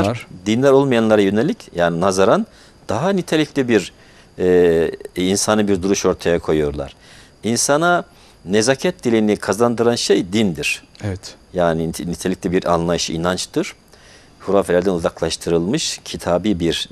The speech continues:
Speaker 2: din muhataplarını insan kılar. Ama ondan uzak kalınca, e,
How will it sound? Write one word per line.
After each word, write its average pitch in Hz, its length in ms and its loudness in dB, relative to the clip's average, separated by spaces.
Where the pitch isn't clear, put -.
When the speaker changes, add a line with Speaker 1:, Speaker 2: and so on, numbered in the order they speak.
Speaker 2:
din 120 260 -2
muhataplarını 110 880 -4
insan 104 440 -2
kılar. - 440 -8
Ama 127 220 2
ondan 113 260 2
uzak 113 260 0
kalınca, 120 680 0
e, 82 560 0